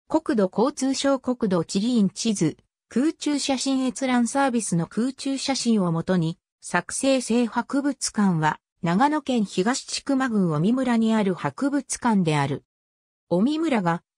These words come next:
麻村清高原観光施設の設置及び管理に関する条例に基づいて、一般観光客などの利用に供することを目的に、設置している博物館であり、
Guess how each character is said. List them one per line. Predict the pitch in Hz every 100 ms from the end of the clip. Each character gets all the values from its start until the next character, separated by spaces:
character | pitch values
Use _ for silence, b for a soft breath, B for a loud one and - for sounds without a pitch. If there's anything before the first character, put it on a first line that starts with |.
| -
麻 | 165
村 | 269 339 262 196
清 | 262 294 262 -
高 | 220 220
原 | 208 202
観 | 202 233
光 | 247 269 269
施 | -
設 | 269 - 208
の | 180
設 | - 180 - 220
置 |
及 | 180 208 202
び | 202
管 | - 233 226
理 | 185
に | 156 170 _ _
関 | - 233 311
す | -
る | 320 233
条 | 180 254
例 | 269 254
に | 202
基 | 180 170
づ | 196 190
い | 196
て、 | - 160 - b
一 | - 160 _
般 | 277 311
観 | - 269 254
光 | 302 294
客 | - 285 262
な | 233
ど | 214
の | 202 160
利 | 160
用 | 220 226
に | 208 247
供 | 247 285
す | 302 320
る | 277
こ | 202
と | 185 220
を | 175
目 | 147 -
的 | - 180 165
に、 | 151 - _ _
設 | - 190 190 -
置 | 247
し | -
て | 240
い | 226 202
る | 190 - _ _
博 | 196 190 277
物 | 277 277 -
館 | - 240 190
で | 170
あ | 175
り、 | 147